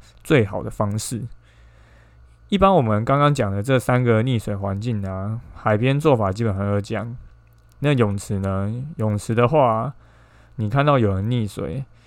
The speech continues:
一样从岸上跑过去是最好的，跑到他旁边，然后把这些浮具递给他，或是跳下水拿给他。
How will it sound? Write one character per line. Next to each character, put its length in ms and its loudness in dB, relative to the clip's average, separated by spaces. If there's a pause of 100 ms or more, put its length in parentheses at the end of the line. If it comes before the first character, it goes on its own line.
(360)
一 160 -2
样 340 0 (240)
从 200 2
岸 240 4
上 220 6
跑 220 0
过 200 2
去 200 4
是 120 2
最 240 2
好 140 -6 (100)
的， 140 -12
跑 220 -4
到 80 0
他 120 4
旁 300 -2
边， 400 -2 (380)
然 160 -6
后 120 6
把 240 2
这 140 -4
些 640 0
浮 320 -6
具 480 -2 (320)
递 160 -2
给 180 -6
他， 520 -2
或 100 2
是 140 -2
跳 200 2
下 160 4
水 180 -2
拿 200 -2
给 160 -6
他。 340 -6